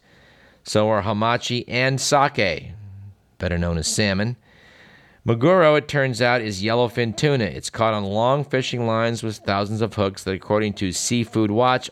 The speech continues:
also end up hooking other marine animals like turtles and sharks. Piece also notes that some other, uh, sushi options that are not, uh,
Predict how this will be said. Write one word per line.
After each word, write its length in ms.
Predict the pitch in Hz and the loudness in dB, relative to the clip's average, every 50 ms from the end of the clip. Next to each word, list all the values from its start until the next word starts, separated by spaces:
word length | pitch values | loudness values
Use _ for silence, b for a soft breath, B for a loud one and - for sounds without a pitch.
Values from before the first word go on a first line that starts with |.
| _ | _
also 380 | - 113 120 131 131 - 135 127 | -4 0 0 0 0 0 -2 -4
end 260 | 82 95 113 113 110 | -2 -4 -4 -2 -2
up 80 | 101 95 | -4 -2
hooking 340 | 104 113 - - 107 104 - | -4 -6 -2 -2 -2 -2 -2
other 240 | - 104 104 110 107 | -2 -2 0 0 0
marine 360 | 104 104 101 101 101 101 95 | 0 0 -2 0 -2 -2 -2
animals 480 | 92 95 95 95 92 92 95 98 90 90 | -2 -2 -2 -2 -2 -4 -4 -4 -4 -4
like 240 | 90 90 90 - | -4 -6 -6 -8
turtles 500 | - - 143 143 143 143 143 139 131 135 - _ | -4 0 0 0 2 0 0 -2 -2 -6 -10 _
and 140 | 110 107 - | -6 -6 -6
sharks. 640 | - - 107 95 82 - - - - - - - _ _ _ _ _ _ b b b b b b _ | -4 -2 -2 -2 -2 -4 -8 -10 -8 -8 -8 -10 _ _ _ _ _ _ b b b b b b _
Piece 260 | - 135 127 - - | -2 -2 0 2 4
also 340 | 131 131 135 131 - 120 110 | 4 4 2 2 0 -2 -2
notes 320 | 104 104 113 120 131 131 | 0 2 2 2 0 0
that 140 | - 101 87 | -4 -8 -8
some 180 | - - 104 110 | -4 -2 -2 0
other, 320 | 120 135 131 127 113 104 | 0 2 2 2 2 2
uh, 240 | 101 98 92 90 87 85 b b b b b b b b b b | 2 2 0 0 -4 -6 b b b b b b b b b b
sushi 420 | - - 120 110 - - 110 95 | -4 -2 -2 0 0 0 0 0
options 460 | 98 104 107 - - - 101 98 82 | 2 0 0 -2 -4 -6 -6 -6 -4
that 100 | 87 95 | -2 -2
are 80 | 92 92 | -2 0
not, 400 | 90 95 101 101 101 92 - - | 0 0 0 0 -2 -4 -4 -2
uh, 240 | 101 95 92 90 | -2 -2 -2 -2